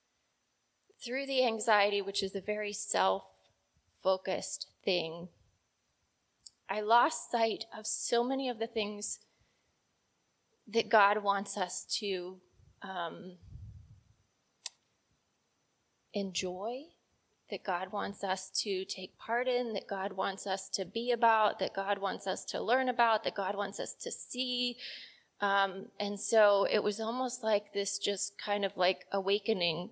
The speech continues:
kept happening. Like, books that she gave me to read, I started reading and I was like, "Oh my gosh, the imagery in this is beautiful. The,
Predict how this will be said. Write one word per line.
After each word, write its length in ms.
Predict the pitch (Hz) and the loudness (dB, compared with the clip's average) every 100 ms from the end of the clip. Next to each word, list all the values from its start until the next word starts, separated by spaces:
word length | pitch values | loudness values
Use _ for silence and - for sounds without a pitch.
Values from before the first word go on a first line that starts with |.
| - | -10
kept 280 | - 190 - | -6 -4 0
happening. 520 | 165 - - - 208 - - - _ | -2 0 -4 -4 -6 -10 -18 -18 _
Like, 220 | 190 190 - _ - - | 2 2 -2 _ -20 -4
books 320 | 214 226 - | 2 2 2
that 180 | - - | -2 0
she 160 | - 214 | 0 0
gave 180 | 196 | -2
me 120 | 202 185 | -2 -4
to 160 | 208 | -6
read, 420 | 202 214 180 160 - | -2 2 2 0 -2
I 80 | |
started 400 | 190 - 208 190 | -4 -4 -4 -6
reading 380 | 196 240 226 208 | 0 0 0 -2
and 100 | 196 | -6
I 80 | 175 | -10
was 140 | 190 202 | -8 -10
like, 120 | - - | -10 -8
"Oh 180 | 196 196 | -8 -8
my 140 | - - | -12 -8
gosh, 320 | - - - | -6 -4 -6
the 180 | 208 - | -10 -10
imagery 400 | 233 214 208 202 | -8 -6 -4 -6
in 80 | 190 | -6
this 180 | 196 - | -6 -6
is 120 | - - | -6 -8
beautiful. 580 | 233 233 220 - 185 185 | -4 -2 -2 0 2 4
The, 200 | 190 | 4